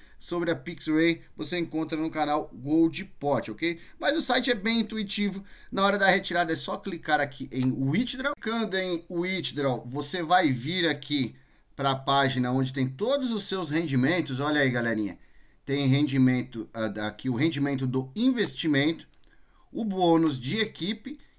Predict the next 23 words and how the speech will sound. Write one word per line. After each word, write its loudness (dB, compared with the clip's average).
e -6
tem 0
o -2
bônus 0
residual. 0
Veja 4
que -2
eu 2
vou -4
fazer 0
a 4
retirada 4
do -2
meu -2
bônus -2
de -4
investimento. 0
É -8
só 2
clicar -2
aqui -4
em -6
Withdraw. -4